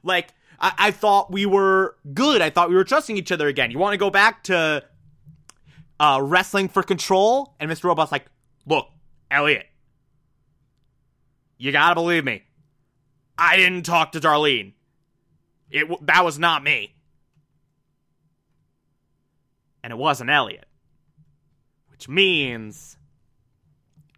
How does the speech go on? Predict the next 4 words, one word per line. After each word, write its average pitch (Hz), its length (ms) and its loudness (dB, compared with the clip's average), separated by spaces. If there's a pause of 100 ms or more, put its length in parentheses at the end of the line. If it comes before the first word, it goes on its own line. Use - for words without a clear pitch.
(1400)
there's 214 300 2
a 170 80 0
third 196 640 -2
persona 151 800 -4